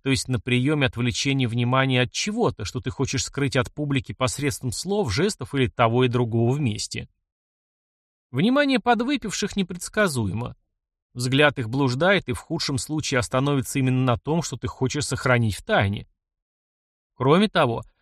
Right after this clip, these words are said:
под влиянием алкоголя обычно снимаются социальные условности и улетучивается бытовая вежливость.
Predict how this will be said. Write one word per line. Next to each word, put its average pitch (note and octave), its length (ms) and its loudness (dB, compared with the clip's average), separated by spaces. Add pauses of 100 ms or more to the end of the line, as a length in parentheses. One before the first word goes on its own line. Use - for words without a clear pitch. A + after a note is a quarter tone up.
(160)
под B2+ 120 -2
влиянием G#3+ 460 2
алкоголя G3+ 500 2
обычно F#3 380 -2
снимаются F#3+ 520 -2
социальные F3 600 0
условности F#3+ 640 -2
и C#3 40 0
улетучивается D3+ 720 -2
бытовая D3 520 0
вежливость. A#2 680 -6